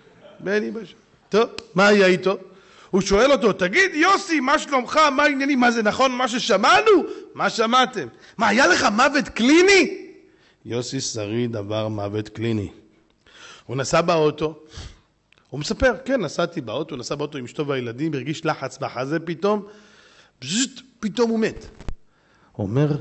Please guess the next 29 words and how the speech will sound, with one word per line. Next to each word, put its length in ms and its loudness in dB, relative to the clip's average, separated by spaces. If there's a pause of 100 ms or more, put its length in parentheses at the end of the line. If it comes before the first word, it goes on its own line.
שהוא 260 -4
מת. 240 -6 (960)
והנשמה 580 -6
שלו 460 -4 (120)
עלתה 400 -6
למעלה, 580 -2 (720)
והוא 120 -6
רואה 160 0
את 120 -6
אשתו 340 -4
והילדים 540 -2
באוטו 360 -4
בוכים, 420 -6
"אבא, 840 -2
אבא, 320 -2 (280)
אבא." 240 -6 (360)
הוא 80 -8
אומר, 240 -6
"אני 140 -4
למעלה 460 -6
מסתכל, 840 -8
וואלה, 1040 -10
ועולה, 600 -4
ועולה." 480 -2 (240)
הוא 100 2
אומר, 100 4
"יוסי, 360 4
אתה 140 0
ראית 300 4